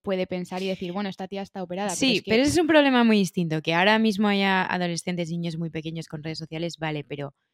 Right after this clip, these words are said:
Speaker 2: eso no quita que lo que haya en redes sociales tenga que ser auténtico.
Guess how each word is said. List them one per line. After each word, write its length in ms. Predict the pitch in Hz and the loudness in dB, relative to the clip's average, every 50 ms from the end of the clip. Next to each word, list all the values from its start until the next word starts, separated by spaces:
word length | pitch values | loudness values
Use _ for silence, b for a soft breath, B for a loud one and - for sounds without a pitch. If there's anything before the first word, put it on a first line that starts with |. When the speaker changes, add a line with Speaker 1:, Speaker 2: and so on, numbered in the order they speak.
| _ _ _ _ | _ _ _ _
Speaker 2:
eso 200 | - - - 180 | -14 -4 -2 0
no 120 | 175 175 170 | 0 0 0
quita 420 | - - 180 - 190 185 190 233 b b b b _ | -2 -6 -4 0 2 2 2 0 b b b b _
que 100 | - 156 | -4 -2
lo 120 | 151 147 143 | -2 -2 -2
que 100 | - 160 | -2 -2
haya 140 | 156 160 170 | 0 0 0
en 80 | 165 | 0
redes 160 | 175 175 165 | 0 0 0
sociales 360 | - 175 151 165 165 185 185 - | -2 -4 -4 -4 -4 -4 -4 -6
tenga 220 | - 160 165 165 | -6 -6 -6 -4
que 80 | 156 175 | -6 -8
ser 300 | - - 180 175 180 196 - _ _ _ _ _ _ _ _ _ _ _ _ _ _ _ _ _ | -4 -2 -2 -2 -2 -4 -10 _ _ _ _ _ _ _ _ _ _ _ _ _ _ _ _ _
auténtico. 640 | - 160 147 156 165 180 175 165 143 - 143 139 | -12 -8 -6 -4 -2 -2 -2 -4 -6 -8 -16 -18